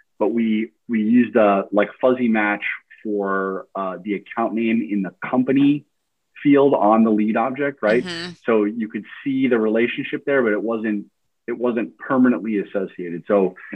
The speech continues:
Speaker 1: if a lead turned out to be a junk lead or someone that, you know, wasn't relevant or something like that,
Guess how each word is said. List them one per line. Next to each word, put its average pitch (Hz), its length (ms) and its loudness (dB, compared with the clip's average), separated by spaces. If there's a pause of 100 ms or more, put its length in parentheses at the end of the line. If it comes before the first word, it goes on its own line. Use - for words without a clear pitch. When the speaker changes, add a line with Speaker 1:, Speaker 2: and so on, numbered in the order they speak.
(100)
Speaker 1:
if 143 180 2
a 131 40 4
lead 123 360 6
turned 107 180 0
out 101 200 0
to 101 80 -12
be 101 240 -4
a 92 80 -6
junk 113 320 -4
lead 104 380 -4
or 92 180 -8 (340)
someone 104 340 2
that, 90 160 -2 (120)
you 104 160 -4
know, 95 60 -2
wasn't 98 300 -2
relevant 98 580 0
or 87 100 -4
something 92 220 -12
like 87 200 -10
that, 92 280 -2